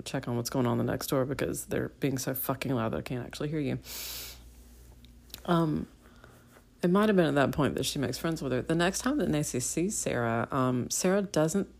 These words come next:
actually seem to recognize Nancy as well as she had the night before. Or she seems very distracted by something.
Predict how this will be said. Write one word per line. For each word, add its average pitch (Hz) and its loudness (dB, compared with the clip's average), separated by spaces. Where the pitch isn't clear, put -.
actually 170 0
seem 170 0
to 156 -2
recognize 202 0
Nancy 220 2
as 190 2
well 185 2
as - -2
she - -2
had 165 2
the 165 -2
night - -2
before. 240 -2
Or 190 8
she 196 2
seems 190 4
very 160 4
distracted - 0
by - -2
something. - -8